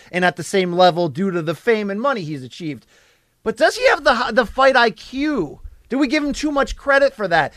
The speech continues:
Is this an expose of, like, like you just said, "Oh, revelation, he beat M-, he used M M A to beat me. He used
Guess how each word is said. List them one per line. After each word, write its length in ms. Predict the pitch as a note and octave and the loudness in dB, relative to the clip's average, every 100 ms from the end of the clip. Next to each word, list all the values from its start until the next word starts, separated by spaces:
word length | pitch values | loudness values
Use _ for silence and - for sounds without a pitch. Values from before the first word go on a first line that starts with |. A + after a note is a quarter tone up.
| - | -2
Is 160 | G#3+ | 0
this 200 | A#3 D4 | 0 -4
an 160 | C#4 A#3 | -4 0
expose 560 | A#3 - - B3+ A3 | -2 -2 -2 -2 4
of, 360 | C4 C#4+ A#3 F3+ | 6 6 6 4
like, 320 | G3+ G3 E3 - - | 6 4 4 -14 -8
like 200 | - A3+ | 2 2
you 100 | B3 | 4
just 180 | B3+ G#3 | 0 0
said, 220 | E3+ C#3+ - _ - | 0 -4 -6 _ 2
"Oh, 220 | C4+ C#4+ | 6 6
revelation, 640 | G3 C4 B3+ D4+ D#4 A#3+ D3 | 6 4 4 2 2 -2 -2
he 140 | G#3 | -2
beat 260 | C4+ E4 D#4 | -2 -2 0
M-, 200 | D4 C#4+ | 0 0
he 180 | C4 D4+ | -2 0
used 200 | E4 D#4+ | 0 2
M 140 | D#4+ | 2
M 100 | D4+ | 2
A 140 | E4+ | 0
to 80 | D#4+ | 0
beat 240 | G#3+ A3 F3+ | -2 -4 -4
me. 220 | D#3 A2 _ | -8 -10 _
He 160 | - C#4 | -4 0
used 260 | D#4 A#3 | 0 -4